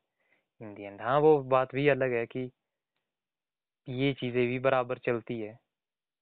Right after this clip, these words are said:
पर मेरे को लगता है कि इसका भी बदलता है मीनिंग, मतलब हैप्पीनेस के भी अलग-अलग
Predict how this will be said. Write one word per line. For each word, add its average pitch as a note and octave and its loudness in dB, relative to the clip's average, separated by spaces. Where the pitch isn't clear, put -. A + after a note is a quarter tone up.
पर C3 -2
मेरे C#3+ 0
को D3 2
लगता C#3+ 0
है C#3 0
कि C#3+ -6
इसका A#2+ -4
भी B2 -4
बदलता B2 0
है A#2 0
मीनिंग, A2 -8
मतलब G#2 -10
हैप्पीनेस A2 -6
के A2+ -8
भी A2+ -8
अलग-अलग G#2+ -4